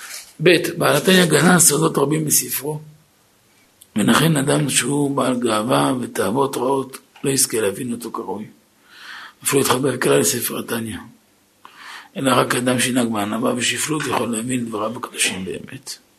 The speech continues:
ג', רק על ידי כך שאדם ינהג תמיד בביטול וענווה, יזכה שאור השם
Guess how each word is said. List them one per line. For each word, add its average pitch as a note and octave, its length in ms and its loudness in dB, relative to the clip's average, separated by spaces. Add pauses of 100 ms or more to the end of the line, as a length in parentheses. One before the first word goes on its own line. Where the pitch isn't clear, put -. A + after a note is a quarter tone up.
(800)
ג', D3+ 100 6 (1000)
רק D#3 320 2
על B2+ 100 4
ידי A#2+ 220 0
כך C3 180 0
שאדם A#2+ 320 -4
ינהג B2+ 180 -2
תמיד C3 320 -2
בביטול A#2 420 -4
וענווה, A#2 440 -4
יזכה B2+ 300 -6 (560)
שאור - 480 2
השם E3 360 4